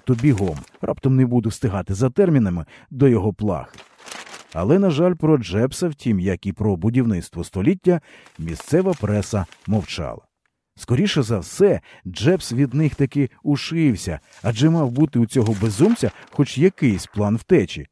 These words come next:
або його вже зловили і катують, а розправи тут проходять тихо, по-домашньому, і запрошення на такі заходи приходять із інсайдерською розсилкою.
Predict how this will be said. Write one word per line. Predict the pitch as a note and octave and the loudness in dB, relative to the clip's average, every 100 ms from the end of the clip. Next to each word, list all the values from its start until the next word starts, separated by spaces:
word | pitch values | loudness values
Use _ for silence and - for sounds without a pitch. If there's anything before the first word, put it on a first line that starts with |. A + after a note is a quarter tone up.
| _ | _
або | F#2 G#2+ | -4 0
його | A#2+ G2+ B2+ | 0 2 0
вже | A2+ | 0
зловили | G#2 G2 B2 G#2 D3 C#3 | -2 0 0 4 4 4
і | A2 | 2
катують, | - A#2 - G2+ F#2 - - | 0 -2 0 0 -2 -6 -8
а | G2 | -6
розправи | F#2 G2+ - A2 C3 C#3+ G#2+ | -4 -4 -4 -2 0 0 0
тут | A2 G#2+ | -2 -2
проходять | G#2 G#2 D#3+ D3+ E3 - | -2 -2 0 0 -2 0
тихо, | B2 F2 - - - | 0 0 -6 -16 -4
по-домашньому, | C#4 B3+ F3+ G2+ E2+ D#2+ C#2+ - - - - | -2 0 0 0 -4 -10 -12 -14 -20 -10 -4
і | C3 | -2
запрошення | G2 A2+ - G#3 - G2 E2+ | -2 0 4 4 2 -4 -4
на | E2+ | -6
такі | F2+ - | -8 -10
заходи | F2+ C#3 D#3+ E2+ D2+ - - - | -4 -2 -2 -6 -8 -16 -20 -4
приходять | B2+ - D#3+ B2+ - _ _ | -2 0 0 0 -6 _ _
із | D#3+ B2 | 0 2
інсайдерською | C3+ B2 B2 F#2+ F2 - G2+ F#2+ | 2 2 -2 -2 -4 -6 -4 -2
розсилкою. | G2 - - D#2 C2 A1+ | -2 -6 -8 -10 -10 -16